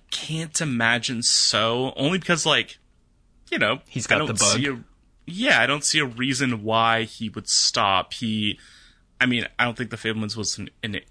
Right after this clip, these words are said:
Speaker 1: excruciatingly successful movie, but, you know, he pretty much, he doesn't make flops. Like, he, his
Speaker 2: No.
Speaker 1: movies never really lose money. He
Speaker 2: I just figured it was
Speaker 1: so
Speaker 2: such, like, a personal movie, and he's obviously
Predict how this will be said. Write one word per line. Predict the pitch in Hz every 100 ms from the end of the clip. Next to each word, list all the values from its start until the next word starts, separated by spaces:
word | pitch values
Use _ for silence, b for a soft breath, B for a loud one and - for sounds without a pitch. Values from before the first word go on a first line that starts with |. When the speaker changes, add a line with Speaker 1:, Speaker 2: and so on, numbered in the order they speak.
| -
Speaker 1:
excruciatingly | 117 - - 127 117 135 131 139 135
successful | - 139 - 156 - 165
movie, | 160 208
but, | 170 120 - B B B B B _ _ -
you | 147
know, | 107
he | 123 120
pretty | - 151 151
much, | 143 135
he | -
doesn't | 127 143 123
make | 135
flops. | - 107 113 92 - - -
Like, | 98 98
he, | - 113 110
his | 117 120 120
Speaker 2:
No. |
Speaker 1:
movies | 113 127 123 107 110
never | 113 113
really | 107 107 101
lose | 98 113 117 107
money. | 104 95 117 160 175 _ b b b b - - - _ -
He | 131 117 117 113 113 113 113 113 -
Speaker 2:
I | 196
just | 135 107
figured | 131 110 110
it |
was | 104 -
Speaker 1:
so | 104
Speaker 2:
such, | 104
like, | 98
a | 110
personal | - 110 101 104 98
movie, | 98 104 113 101
and | 95 98
he's | - 98 95 -
obviously | 98 - 101 104 92